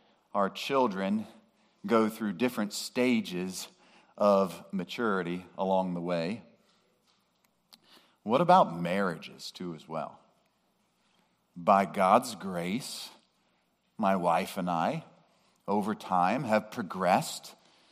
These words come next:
in our development, if we use that Webster's explanation, of our love for one another and our love for the Lord. This is certainly the case, I'm sure, for your marriages, too, as well.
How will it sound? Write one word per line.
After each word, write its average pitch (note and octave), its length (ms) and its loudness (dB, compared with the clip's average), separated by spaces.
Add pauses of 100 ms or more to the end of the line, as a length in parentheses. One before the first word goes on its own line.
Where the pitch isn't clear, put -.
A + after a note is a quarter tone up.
(320)
in G#2 160 2
our G#2 180 8
development, G#2+ 1000 4
if - 140 -14
we G2+ 80 -6
use F#2 300 -4
that F#2 260 0
Webster's F#2+ 480 0
explanation, F#2+ 840 -4 (520)
of C3+ 120 0
our G#3 160 8
love G2 360 6
for G#2+ 140 -4
one G2+ 220 2
another F#2+ 480 2
and F#2+ 160 0
our F2 240 2 (200)
love F#2+ 480 4 (140)
for G2 220 -4
the E2 100 -4
Lord. E2 420 -4 (480)
This F#2 200 -10
is E2+ 80 -10
certainly F#2 420 -8
the E2 80 -8
case, - 380 -8
I'm F2+ 80 -8
sure, G2 340 -6
for F2+ 340 -6 (440)
your B2 240 4
marriages, G2 580 2
too, G2 300 -6
as E2 120 -8
well. F2+ 680 0